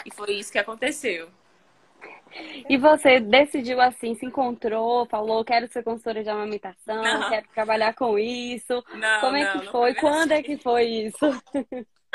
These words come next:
Speaker 1: Então, é, eu sou formada em Direito, né? Eu, quando eu, quando eu terminei, a fac-, na verdade, no finalzinho da faculdade, eu fiquei grávida. E aí, eu já não tava tão satisfeita com o curso, né?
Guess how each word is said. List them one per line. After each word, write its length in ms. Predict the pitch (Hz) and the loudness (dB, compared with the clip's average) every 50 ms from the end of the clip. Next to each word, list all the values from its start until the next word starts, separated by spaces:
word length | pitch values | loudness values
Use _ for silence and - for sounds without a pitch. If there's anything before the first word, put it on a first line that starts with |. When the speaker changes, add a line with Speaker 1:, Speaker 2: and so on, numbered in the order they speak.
| 554 - _ _ _ - - - - - | -12 -12 _ _ _ -20 -20 -20 -20 -16
Speaker 1:
Então, 480 | - 214 247 277 - - 240 202 180 175 | -14 -14 -14 -12 -6 -4 -4 -4 -2 2
é, 500 | - 453 480 523 554 554 523 508 480 494 - - - _ _ _ _ _ _ _ _ _ _ _ | 4 6 8 8 8 6 4 2 0 -2 -6 -10 -16 _ _ _ _ _ _ _ _ _ _ _
eu 80 | - - | -20 -20
sou 80 | - 233 | -20 -10
formada 460 | - 247 240 - 208 214 202 196 202 208 | -8 -8 -8 -6 -4 -2 -2 -2 -4 -6
em 80 | 208 | -12
Direito, 600 | 214 226 214 202 190 180 180 185 - 220 254 370 - _ | -14 -14 -12 -12 -12 -12 -14 -16 -18 -18 -20 -20 -20 _
né? 360 | 254 196 180 180 180 208 220 _ - | -16 -12 -10 -10 -10 -10 -12 _ -16
Eu, 720 | 185 185 190 196 196 196 190 190 185 185 180 180 175 170 _ _ _ | -16 -14 -14 -12 -14 -14 -14 -14 -14 -14 -14 -16 -20 -20 _ _ _
quando 320 | - 202 196 208 208 214 214 | -8 -8 -6 -6 -6 -6 -6
eu, 360 | 214 214 214 208 208 220 - _ | -6 -6 -8 -8 -10 -12 -16 _
quando 280 | _ 220 196 202 208 202 | _ -6 -4 -4 -4 -6
eu 120 | 226 220 | -6 -8
terminei, 800 | 226 - 247 - 269 240 226 208 202 202 202 220 233 240 - _ _ _ _ _ | -2 0 0 0 0 -4 -10 -10 -8 -8 -8 -8 -10 -14 -18 _ _ _ _ _
a 120 | - 208 | -6 -6
fac-, 220 | - - - - | -6 -8 -10 -10
na 100 | 214 214 | -8 -8
verdade, 320 | 208 214 214 202 202 196 208 | -8 -6 -4 -6 -6 -8 -10
no 80 | 214 | -16
finalzinho 400 | 220 - 233 220 220 233 233 233 | -18 -10 -8 -8 -8 -8 -10 -12
da 80 | 202 190 | -14 -10
faculdade, 480 | - 285 247 - 180 208 214 202 202 214 | -6 -8 -8 -8 -8 -8 -8 -8 -8 -10
eu 40 | |
fiquei 180 | - _ 233 226 | -16 _ -16 -12
grávida. 560 | 262 254 220 180 170 170 - _ 170 170 - _ _ _ _ _ _ _ _ _ _ _ _ _ | -4 -2 0 0 0 -2 -6 _ -16 -16 -16 _ _ _ _ _ _ _ _ _ _ _ _ _
E 120 | - 185 190 | -12 -6 -4
aí, 460 | 190 196 202 196 202 202 202 208 220 | -2 -2 -2 -2 -4 -8 -10 -12 -12
eu 100 | 233 247 | -12 -8
já 140 | 269 247 226 | -8 -8 -8
não 100 | 233 240 | -8 -8
tava 240 | 254 247 220 220 233 | -8 -8 -8 -8 -10
tão 160 | - 240 247 | -14 -14 -12
satisfeita 640 | 262 277 240 240 - - - 214 196 196 196 214 | -10 -10 -12 -12 -14 -16 -14 -14 -14 -14 -14 -16
com 140 | - 226 214 | -16 -16 -18
o 60 | 247 | -18
curso, 540 | - - 226 196 185 196 - - 269 294 403 - - _ _ | -18 -16 -14 -14 -14 -16 -16 -14 -14 -14 -14 -16 -20 _ _
né? 340 | 202 175 180 180 190 269 | -14 -12 -10 -10 -10 -12